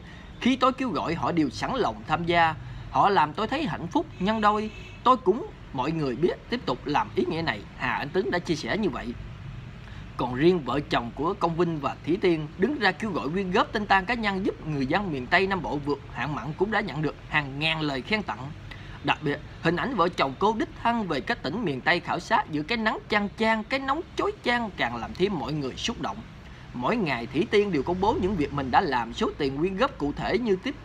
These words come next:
sức mạnh cho người dân miền Tây. Trên trang cá nhân gần đây,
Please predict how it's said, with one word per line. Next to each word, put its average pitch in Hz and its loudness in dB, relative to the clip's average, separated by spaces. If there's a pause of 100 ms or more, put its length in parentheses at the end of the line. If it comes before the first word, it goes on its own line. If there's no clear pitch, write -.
(400)
sức 302 0 (400)
mạnh 131 -4
cho 214 4
người 143 2
dân 170 2
miền 127 -2
Tây. 156 4 (400)
Trên 196 4
trang 190 4
cá 233 0
nhân 208 2
gần 120 -4
đây, 156 0